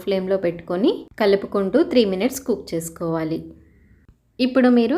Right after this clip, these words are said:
మీ రుచికి తగ్గినట్టుగా షుగర్ని యాడ్ చేసుకోండి. నేను ఇక్కడ మూడు స్పూన్ల షుగర్ని వేసుకుంటున్నాను. షుగర్ మెల్ట్ అయిన తర్వాత ఒకసారి టేస్ట్ చెక్ చేసుకోండి. షుగర్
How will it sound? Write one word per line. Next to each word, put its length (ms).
మీ 160
రుచికి 320
తగ్గినట్టుగా 580
షుగర్ని 420
యాడ్ 240
చేసుకోండి. 520
నేను 260
ఇక్కడ 220
మూడు 240
స్పూన్ల 320
షుగర్ని 420
వేసుకుంటున్నాను. 760
షుగర్ 380
మెల్ట్ 240
అయిన 140
తర్వాత 320
ఒకసారి 440
టేస్ట్ 300
చెక్ 200
చేసుకోండి. 540
షుగర్ 320